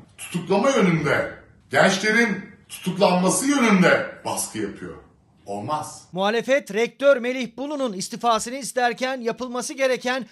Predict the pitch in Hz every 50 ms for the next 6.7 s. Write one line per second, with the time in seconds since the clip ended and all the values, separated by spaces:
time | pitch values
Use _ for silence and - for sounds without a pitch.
0 | _ - 220 220 240 262 262 262 220 202 269 277 269 311 302 214 254 214 247 240
1 | 240 247 247 233 226 220 208 - 208 208 170 220 262 285 262 - - - _ -
2 | 220 269 269 - - 262 247 285 320 269 262 269 269 269 269 220 269 269 240 226
3 | 202 190 185 185 190 180 - 208 196 202 180 202 196 165 - _ _ _ _ -
4 | 196 208 202 156 190 226 214 202 180 254 277 233 247 247 240 233 226 226 220 185
5 | 202 220 214 214 208 180 226 - - 233 226 285 285 - 277 269 269 254 247 233
6 | 226 214 196 175 202 185 185 180 170 - 202 214 233 214